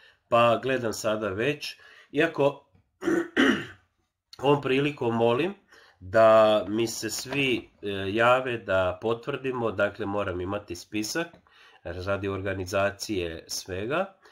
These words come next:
ali procjenjujem između trideset i četrdeset ljudi iz naše regije je već kupilo ulaznice za Ekofest i kupilo je aviokarte.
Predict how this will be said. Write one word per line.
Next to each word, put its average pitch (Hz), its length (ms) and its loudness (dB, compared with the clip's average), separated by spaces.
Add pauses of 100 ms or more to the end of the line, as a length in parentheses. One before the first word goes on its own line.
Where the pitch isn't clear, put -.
(180)
ali 139 260 0
procjenjujem 131 640 -2
između 113 340 -4
trideset 113 600 -8
i 92 80 -14
četrdeset 95 720 -10
ljudi 113 400 -4
iz 98 140 -6
naše 95 320 -6
regije 131 600 -4 (280)
je 95 100 -4
već 120 240 -6
kupilo 95 680 -6
ulaznice 151 640 -2
za 139 160 -4
Ekofest 139 800 -6 (420)
i 104 320 -4
kupilo 113 460 -4
je 95 200 -4
aviokarte. 87 1000 -4